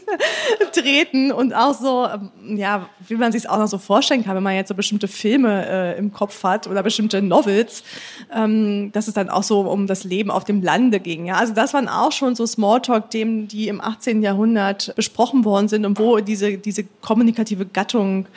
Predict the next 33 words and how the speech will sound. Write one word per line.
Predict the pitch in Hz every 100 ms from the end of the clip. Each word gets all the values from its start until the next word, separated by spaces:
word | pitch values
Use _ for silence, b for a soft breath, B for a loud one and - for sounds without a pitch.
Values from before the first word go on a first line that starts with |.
| B
so | - 196
entstanden | 185 190 - 190 190 151
ist, | 143 208 -
die |
sich | 220 208
natürlich | 185 - 220 -
auch | 170 214
wie | 208 165
alle | 180
kommunikativen | 220 196 202 190 196 180
Gattungen | 185 175 202 175 180 175
wandeln | 156 220 170 156
im | 165
Laufe | 151 165 -
der | -
Zeit. | - - 98 - - _ B B
Ja, | 180 196
die | 190
Themen | 202 - 185 208
beispielsweise | 190 185 202 160 160
ändern | 156 170 170 175
sich, | 156 175 -
vielleicht | 165 175
die | 202
Länge | 160 190
des | 180 180
Gesprächs, | 190 - - 170 175
die | 190
Art | 185
und | 180
Weise, | 156 180 185
wie | 180
man | 175